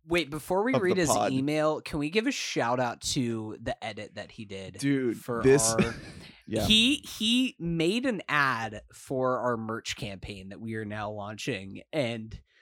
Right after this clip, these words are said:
Speaker 1: Brian, you are the realest of M V Ps.
Speaker 2: It is one of the
Speaker 1: We,
Speaker 2: greatest things I've ever
Speaker 1: <laughs>
Speaker 2: seen
Speaker 1: we
Speaker 2: in my
Speaker 1: love you
Speaker 2: life.
Speaker 1: so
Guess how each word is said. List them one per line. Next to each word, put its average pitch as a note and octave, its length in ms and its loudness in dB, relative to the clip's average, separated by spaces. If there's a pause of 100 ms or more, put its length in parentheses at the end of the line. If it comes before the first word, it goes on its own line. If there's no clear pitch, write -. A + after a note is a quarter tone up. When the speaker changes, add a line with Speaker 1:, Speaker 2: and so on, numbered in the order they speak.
(400)
Speaker 1:
Brian, C3 380 4
you C3+ 240 0
are C#3 80 4
the C3+ 120 0
realest A#2 460 -2
of G2 140 -6
M G2 100 -6
V F#2+ 140 -12
Ps. F#2 280 -14
Speaker 2:
It D#3+ 160 6
is E3+ 320 6
one C#3+ 220 6
of C#3+ 140 4
the C3+ 80 8
Speaker 1:
We, A#2 40 0
Speaker 2:
greatest A#2+ 460 6
things A2+ 260 2
I've G#2+ 140 2
ever G#2 260 2
Speaker 1:
<laughs> - 0 -
Speaker 2:
seen - 180 0
Speaker 1:
we D3+ 100 8
Speaker 2:
in - 20 2
my E3 80 2
Speaker 1:
love C3+ 220 0
you - 40 0
Speaker 2:
life. A#2+ 200 4
Speaker 1:
so B2 320 2